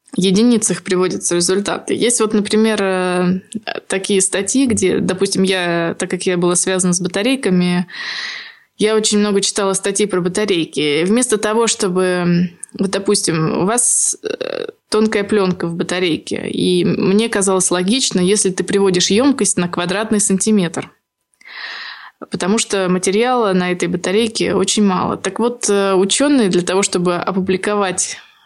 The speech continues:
э, свои данные в более, э, хороших журналах, э, они приводят емкости на грамм. А так как, э, грамм очень мало в этой пленке, то и получаются огромные емкости, которые, естественно,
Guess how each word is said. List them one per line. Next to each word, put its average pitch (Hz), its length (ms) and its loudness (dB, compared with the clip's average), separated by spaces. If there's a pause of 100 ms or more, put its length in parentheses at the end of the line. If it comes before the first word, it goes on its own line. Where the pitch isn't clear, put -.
(140)
э, 175 260 -2
свои 185 240 0
данные 180 440 2
в 175 100 -4
более, 170 680 0 (520)
э, 170 200 -2
хороших 180 480 -2
журналах, 190 640 0
э, 170 300 0 (600)
они 208 320 4
приводят 220 520 2
емкости 214 480 0
на 202 200 2
грамм. 185 380 -2
А 180 560 0
так 208 220 -4
как, - 320 -6 (160)
э, 180 280 0 (400)
грамм 190 540 2 (240)
очень 190 300 2
мало 214 400 2
в 180 100 -2
этой 175 220 0
пленке, 180 440 0
то 175 120 -2
и 175 40 0
получаются 202 540 0
огромные 202 680 2
емкости, 254 560 0
которые, 208 340 0
естественно, 202 540 0